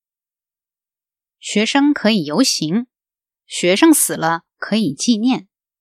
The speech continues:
学者可以批评政府。当时的言论看来挺自由的。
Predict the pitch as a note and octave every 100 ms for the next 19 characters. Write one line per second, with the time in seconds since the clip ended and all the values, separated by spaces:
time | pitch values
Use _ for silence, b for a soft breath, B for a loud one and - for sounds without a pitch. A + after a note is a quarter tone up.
0 | _ _ _ _ _ - - G3+ D4+ G#3
1 | D#3 - - _ - F#3+ G3 - A#3 A#3
2 | A#3+ D4+ G3 - - - _ _ _ _
3 | _ _ - B3 B3+ - F#3 E3+ D3 F3
4 | G#3+ E3+ _ _ _ - D#3+ D3 E3+ A#3+
5 | _ - - F3 D3+ - F#4 D#3 - C#3+